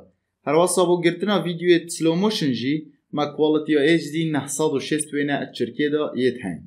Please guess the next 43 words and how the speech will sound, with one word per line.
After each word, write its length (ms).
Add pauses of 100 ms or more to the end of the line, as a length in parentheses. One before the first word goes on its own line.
(140)
اگر 240
بحثی 260
پاتریون 560
بایله 280
بکن، 420 (300)
سه 180
هزار 320
و 40
هشتصد 360
میلی 220
امپره، 560 (360)
پشتگیری 380
یا 120
بارگاوی 440
کرنا 260
بلست 360
کتن 260 (220)
به 80
هزار 360
بیست 240
و 60
دو 180
پوینت 240
پنج 300
وات 200 (400)
و 80
پشتگیری 480
یا 160
بارگاوی 540
کرنا 260
به 180
واهر 340
جید 260
کت 220
یا 140
وایرلس 640 (280)
و 60
بارگاوی 480
کرنا 260
برو 240
واجی 320
جید 260
دتمه. 400